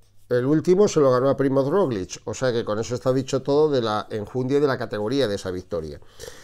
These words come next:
Que un chaval con veintidós años, que no es un velocista, aunque es muy, muy rápido,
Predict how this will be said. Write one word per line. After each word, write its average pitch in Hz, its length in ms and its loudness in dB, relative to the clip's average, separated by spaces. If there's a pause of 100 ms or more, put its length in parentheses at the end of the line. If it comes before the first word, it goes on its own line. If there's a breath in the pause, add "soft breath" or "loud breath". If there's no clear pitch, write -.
(240 loud breath)
Que - 120 -2
un 214 100 4
chaval 220 300 8
con 180 220 4
veintidós 151 520 6
años, 131 340 0
que 117 200 0
no 135 240 4
es 127 240 2
un 117 140 -2
velocista, 113 800 0
aunque 107 300 -6
es - 120 -4
muy, 160 460 2
muy 131 280 2
rápido, 117 540 -4